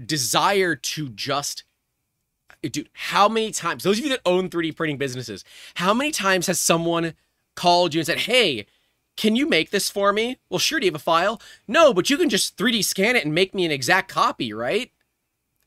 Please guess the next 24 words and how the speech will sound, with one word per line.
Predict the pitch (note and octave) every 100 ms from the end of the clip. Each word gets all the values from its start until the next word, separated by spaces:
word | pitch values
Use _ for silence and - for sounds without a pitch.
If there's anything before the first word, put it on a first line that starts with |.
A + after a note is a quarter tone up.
| _ _ _ C#3
Because | F#3 - A#3+ C4+
the | C4+
general | G3+ G#3+ G#3
public | - - D3 F3
doesn't | D3+ C#3+ C3+
have | D3 C3
too | - D#3
much | E3+ F#3
of |
an | E3+
understanding | D3+ D3+ C3+ - B2 C3 C3+ -
of | C3+ C#3+ A2
what | B2 -
three | - B2
D | B2+
scanning | A#2+ - B2+ A#2+ F#2+ - _
does | G2+ A#2+ F#3 -
and | G#2+
how | - A#2
it | A2 _
works, | F2+ A2+ F#3+ - - - - - _ _ _ _
I | D3 F3 A3+ G3+
firmly | - - - - E3+ E3+ F#3+ F3+ E3+ D#3+
believe | D3 A#2 G2 G#2+ C#3+ D3+